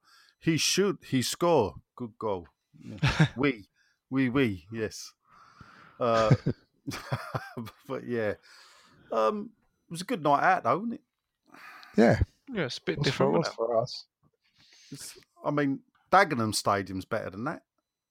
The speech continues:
Speaker 1: I must admit. I bet they'll be pleased to leave it, to be fair, to Wimbledon fans.
Speaker 3: Yeah.
Speaker 2: Yeah, well, they're going back to their home, aren't they? That's,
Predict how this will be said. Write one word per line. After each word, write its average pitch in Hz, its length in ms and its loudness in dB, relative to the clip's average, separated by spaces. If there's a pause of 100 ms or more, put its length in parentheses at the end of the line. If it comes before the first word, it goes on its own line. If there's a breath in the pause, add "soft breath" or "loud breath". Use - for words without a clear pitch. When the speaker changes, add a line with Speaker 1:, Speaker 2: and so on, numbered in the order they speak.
Speaker 1:
I 123 40 -6
must 113 300 -4
admit. 120 260 -8 (540 soft breath)
I 170 160 6
bet 220 180 4
they'll 160 120 6
be 143 160 2
pleased 143 480 0
to 127 80 -4
leave 120 280 0
it, - 140 -12 (220)
to - 80 -14
be 101 180 -6
fair, 107 300 -6
to 110 60 -10
Wimbledon 98 420 -6
fans. 110 540 -10 (1000)
Speaker 3:
Yeah. 107 280 6 (460)
Speaker 2:
Yeah, 170 180 2
well, 160 220 -2
they're 170 140 2
going 143 340 2
back - 260 0
to - 100 -6
their 120 180 2
home, 123 340 0
aren't 127 200 -2
they? 104 260 -8
That's, - 240 -14